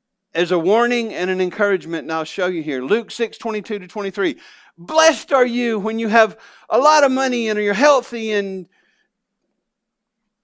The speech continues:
man, we, we get so twisted about what blessing is.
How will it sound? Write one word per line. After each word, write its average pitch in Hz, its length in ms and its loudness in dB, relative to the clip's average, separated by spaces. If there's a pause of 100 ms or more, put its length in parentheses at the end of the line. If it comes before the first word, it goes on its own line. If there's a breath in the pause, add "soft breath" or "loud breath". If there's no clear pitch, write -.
(2250 soft breath)
man, 214 260 -6
we, 180 140 -4 (180)
we 165 120 -8
get 180 220 -6
so 190 400 -4 (380)
twisted 220 500 -8
about 135 300 -10
what 139 180 -10
blessing 151 520 -8
is. 95 400 -20